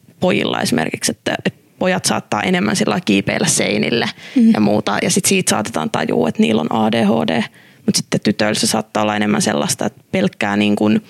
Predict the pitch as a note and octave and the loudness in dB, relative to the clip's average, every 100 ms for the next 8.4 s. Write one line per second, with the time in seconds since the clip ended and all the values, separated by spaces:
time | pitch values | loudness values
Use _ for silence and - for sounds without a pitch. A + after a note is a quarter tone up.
0 | - - - - G#2 G#3 - - _ - | -20 -20 -14 -4 0 2 0 -6 _ -2
1 | G3+ F3+ F3+ - - - - - - - | 0 0 0 -2 -2 0 -2 -2 -4 -2
2 | A3+ - - - - - G3+ F#3+ F#3+ G3+ | 0 0 -2 -6 -4 0 2 2 2 2
3 | F3+ - - - - - - - - A2 | 0 0 -2 -4 -4 -2 -2 -2 0 2
4 | G#2+ G#2+ G#2+ - - - F3+ - G3+ F#3 | 2 2 0 -6 -12 -4 -2 0 -2 0
5 | G3+ - G#3+ - - F#3 G#3+ E2 - - | -2 0 -2 -2 -4 0 0 0 -2 -4
6 | - - A3 G3 G3 G#3 - - - - | -4 -2 0 2 2 2 2 -2 -4 -2
7 | F#3 G#2+ - - - - - - - _ | 0 0 -2 -4 -6 -10 -20 -20 -20 _
8 | A3+ A3+ - | 0 2 2